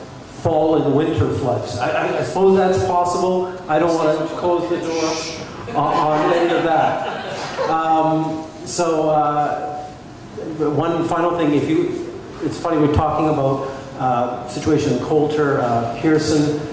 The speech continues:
Uh, I've got friends in Deloraine who were yelling at me over the course of the, uh, summer saying about coverage issues with Free Press. Uh, we are actually, we got a, a, our cover started forty-nine eight this weekend.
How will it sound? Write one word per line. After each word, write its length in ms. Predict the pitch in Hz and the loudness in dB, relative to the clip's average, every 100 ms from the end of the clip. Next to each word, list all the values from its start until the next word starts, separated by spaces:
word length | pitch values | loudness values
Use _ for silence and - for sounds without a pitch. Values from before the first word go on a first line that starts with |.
| - | -4
Uh, 160 | 135 139 | -2 0
I've 80 | 143 | 0
got 200 | 143 - | 0 0
friends 300 | 147 135 131 | 0 0 0
in 60 | |
Deloraine 580 | 143 135 131 135 143 139 | 0 2 4 4 4 4
who 80 | 135 | 4
were 140 | 131 | 4
yelling 340 | 131 135 135 131 | 4 2 2 2
at 180 | 131 | 0
me 100 | 139 135 | 0 2
over 220 | 127 127 | 2 0
the 80 | 131 | -2
course 340 | 143 131 127 | 0 0 0
of 180 | 131 120 | -2 0
the, 120 | 123 | 0
uh, 20 | |
summer 320 | 120 143 131 127 | 0 0 2 2
saying 300 | 131 123 127 | 2 2 0
about 360 | 120 123 117 - | 2 0 0 -2
coverage 360 | 139 135 127 | 0 2 2
issues 320 | 127 127 123 | 2 0 0
with 160 | 123 123 | 2 2
Free 140 | 135 | 0
Press. 420 | 120 127 123 - - - - | 0 0 0 -4 -8 -10 -4
Uh, 240 | 135 135 135 139 | -2 0 -2 0
we 200 | 151 156 | 4 4
are 240 | 139 151 | 4 2
actually, 500 | 143 143 139 147 139 | 2 2 0 2 4
we 140 | 139 139 | 6 4
got 160 | 143 | 4
a, 340 | 131 127 135 135 | 2 2 0 -4
a, 180 | - - - - | -6 -10 -10 -6
our 160 | 127 | -4
cover 220 | - 151 | 0 2
started 280 | 147 151 135 117 | 2 2 0 2
forty-nine 340 | 151 135 131 | 2 2 4
eight 140 | 135 | 2
this 180 | 135 - | 2 0
weekend. 420 | 135 131 131 127 | 0 2 0 0